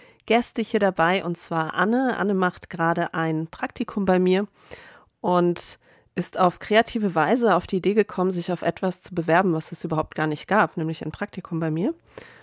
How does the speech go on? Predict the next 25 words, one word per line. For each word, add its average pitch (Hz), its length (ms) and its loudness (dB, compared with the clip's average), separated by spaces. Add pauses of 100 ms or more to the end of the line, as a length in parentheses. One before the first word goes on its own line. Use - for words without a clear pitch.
(180)
Und 190 180 2
dann 165 120 8
gab's 156 180 2
das - 220 -2
eben 202 200 0
doch. - 260 -4 (500)
Und, 180 580 4 (540)
ähm, 180 240 2
wir 147 100 4
arbeiten 170 260 2
jetzt 180 140 0
seit 156 140 0
etwa 156 180 -2
einem 160 240 0
halben 156 220 2
Jahr 147 140 0
zusammen. 131 440 -6 (640)
Und 170 840 2 (480)
Katha 254 340 4
kenne 190 280 2
ich - 140 -4
schon 175 400 2 (720)
lange 180 640 4
aus 160 500 0
Zürich. 302 760 0